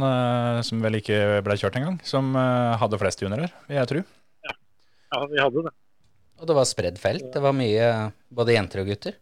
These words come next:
Speaker 1: Ja.
Speaker 3: Så det er tøft.
Speaker 1: Men vi kan
Speaker 2: Vi
Speaker 1: jo
Speaker 2: hadde jo han, eh, ja, Mitsubishi-kongen, holdt jeg på å si. Han fikk jo ikke lov å kjøre junior lenger nå, han, eh,
Speaker 3: Spangen,
Speaker 2: her nå. Ja. Men jeg kommer tilbake senior, jeg, vet du, så.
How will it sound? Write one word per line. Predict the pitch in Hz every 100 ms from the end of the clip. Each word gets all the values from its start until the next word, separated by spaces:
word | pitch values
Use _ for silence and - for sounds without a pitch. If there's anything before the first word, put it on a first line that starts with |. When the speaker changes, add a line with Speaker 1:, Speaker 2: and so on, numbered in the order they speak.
| _
Speaker 1:
Ja. | 135 101 165 _ _ _ _ _ _
Speaker 3:
Så | - -
det |
er | 196
tøft. | 104 - - - _ _ _ _ _
Speaker 1:
Men | 143
vi | 165
kan | - 131
Speaker 2:
Vi | 156
Speaker 1:
jo | 156
Speaker 2:
hadde | 127
jo | 147 147
han, | 147 143
eh, | 147 143 123 - -
ja, | 170 151
Mitsubishi-kongen, | 156 147 170 156 - 151 156 160 185
holdt | 170 160 165
jeg |
på | 160
å | 147
si. | 180
Han | 165 160
fikk | 160 147 160 139
jo |
ikke | 139 147
lov | 135 147
å |
kjøre | 143 147 127 139 131 - _ _ _ _ _ _
junior | 135 127 143 143
lenger | 156 147
nå, | 147 156
han, | 147 143
eh, | 135 127 131
Speaker 3:
Spangen, | 123 135 113 131 143
Speaker 2:
her |
nå. | 156 - - - _ _ _ _ _ _ -
Ja. | 147 151 - - - - - -
Men | 160
jeg | 151 185
kommer | 190 143 135
tilbake | 143 160 170 -
senior, | 170 185 190
jeg, | 180
vet | 185
du, | 175
så. | 160